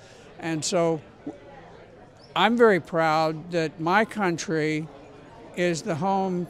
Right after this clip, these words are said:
to many Vietnamese citizens, uh, because the Vietnamese are wonderful. And, uh, and of course, you are one of the great leaders, um,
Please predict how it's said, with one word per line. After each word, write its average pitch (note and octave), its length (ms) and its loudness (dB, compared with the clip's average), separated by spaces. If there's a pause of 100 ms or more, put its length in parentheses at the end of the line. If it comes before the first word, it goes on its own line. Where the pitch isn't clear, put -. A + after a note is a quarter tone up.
to E3 120 -2
many F#3 500 0
Vietnamese E3 720 0
citizens, F#3 840 -4 (640)
uh, D#3+ 440 0 (120)
because E3+ 320 -2
the F3 100 0
Vietnamese F3+ 720 0
are E3+ 120 2
wonderful. F#3 880 2 (600)
And, E3+ 400 0
uh, D#3+ 280 2
and E3+ 240 -2
of E3 160 -6
course, F#3 340 2
you F#3+ 180 6
are F3+ 240 6
one F3 300 -2
of F3 80 -4
the F3+ 80 0
great F#3 340 2
leaders, A3 680 4 (680)
um, E3+ 440 0